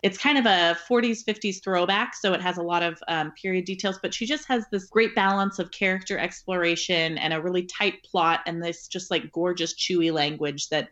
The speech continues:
like, I just, that book is always a shot of creativity in the arm for me.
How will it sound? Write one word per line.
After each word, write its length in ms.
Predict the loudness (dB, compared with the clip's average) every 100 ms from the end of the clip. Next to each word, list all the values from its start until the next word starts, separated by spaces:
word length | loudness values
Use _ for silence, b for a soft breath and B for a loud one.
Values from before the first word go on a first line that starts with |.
| _
like, 320 | -2 -2 -4 -4
I 140 | -4
just, 400 | -2 -4 -4 -14 B B B
that 160 | -2 2
book 200 | 0 2
is 300 | 0 0 -2 2
always 280 | 4 4
a 60 | 2
shot 240 | -2 0
of 120 | 0 -4
creativity 640 | -2 -2 -2 -4 -2 -4
in 180 | -4 -4
the 140 | -4 -2
arm 280 | -2 -2 -4
for 100 | -4
me. 400 | -2 -2 -4